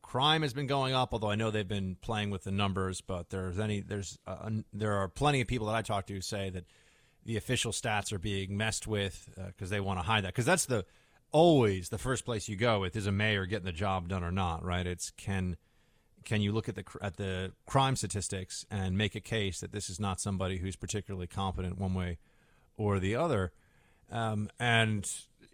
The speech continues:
he's just been terrible. And he, he's on the wrong side of the police. He's always throwing them under the bus. Um, the, the city is n-, not as well run as it used to be. You just know from living here.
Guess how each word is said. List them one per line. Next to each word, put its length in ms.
he's 420
just 440
been 200
terrible. 560
And 140
he, 180
he's 360
on 100
the 80
wrong 260
side 380
of 120
the 80
police. 680
He's 500
always 380
throwing 340
them 200
under 200
the 80
bus. 520
Um, 600
the, 140
the 140
city 460
is 320
n-, 240
not 340
as 120
well 180
run 240
as 100
it 100
used 260
to 60
be. 520
You 280
just 180
know 200
from 140
living 160
here. 140